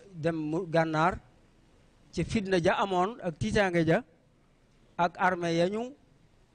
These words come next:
dajale woon di waaj a taal fitna, te Yàlla na saxal loolu lépp ci daraja Yonent bi sallallahu alayhi wasallam.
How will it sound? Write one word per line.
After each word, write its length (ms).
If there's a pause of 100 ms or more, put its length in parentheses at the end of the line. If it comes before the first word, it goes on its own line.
(160)
dajale 460
woon 280 (1900)
di 260
waaj 280
a 180 (640)
taal 240
fitna, 460 (920)
te 80
Yàlla 520 (100)
na 160
saxal 300
loolu 240
lépp 140 (760)
ci 120
daraja 280
Yonent 160
bi 80
sallallahu 280
alayhi 100
wasallam. 180